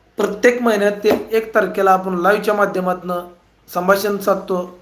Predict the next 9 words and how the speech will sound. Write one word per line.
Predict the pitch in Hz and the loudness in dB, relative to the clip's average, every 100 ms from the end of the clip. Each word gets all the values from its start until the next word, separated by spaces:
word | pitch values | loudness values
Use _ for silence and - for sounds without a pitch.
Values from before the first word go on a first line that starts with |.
| - | -8
आपल्या | 190 185 185 | -6 -2 -2
प्रेक्षकांशी. | 190 185 - 180 170 165 175 180 - _ _ _ _ _ _ _ _ _ _ _ _ - - - - - _ _ - | -2 -4 -6 -6 -6 -6 -8 -8 -14 _ _ _ _ _ _ _ _ _ _ _ _ -20 -20 -20 -20 -20 _ _ -8
तर | 185 | -4
बर-, | 185 196 | 0 0
बरेच | 190 190 190 196 208 208 | 0 -4 -2 0 0 -2
असं | 185 196 | -6 -6
सहकार्य | 190 190 190 190 196 196 | -4 -2 0 -2 -2 -4
केल्याबद्दल | 190 190 185 180 185 180 | 0 0 0 -2 -4 -2
धन्यवाद. | 185 180 185 185 185 | -2 0 2 2 -2